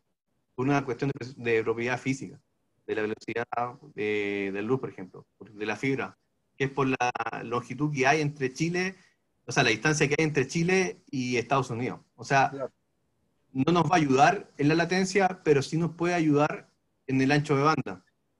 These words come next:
Speaker 1: Y también nos puede ayudar en, por ejemplo, no sé, po, actualmente de Chile a Estados Unidos, por ejemplo, Google hizo,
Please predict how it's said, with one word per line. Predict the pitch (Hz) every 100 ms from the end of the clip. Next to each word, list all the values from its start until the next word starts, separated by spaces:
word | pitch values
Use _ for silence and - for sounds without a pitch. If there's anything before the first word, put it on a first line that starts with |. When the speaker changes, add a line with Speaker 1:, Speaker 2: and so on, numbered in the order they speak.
| _ _
Speaker 1:
Y | 131
también | 127 127 156
nos | 160
puede | 160 - 151
ayudar | 143 147 180 190 _ _ _ _
en, | 127 123
por | 131
ejemplo, | 123 151 147
no | 135
sé, | -
po, | 135 101 - _ _ -
actualmente | 127 170 180 214 214 202
de | 175 151
Chile | 190 190 196
a | 190
Estados | 151 165 170 151
Unidos, | 165 175 196 -
por | 135
ejemplo, | 131 156 151 147
Google | 175 190 190 - _ _ _ _ _ _ _ _ _ _ _ _ _ _ _ -
hizo, | 180 -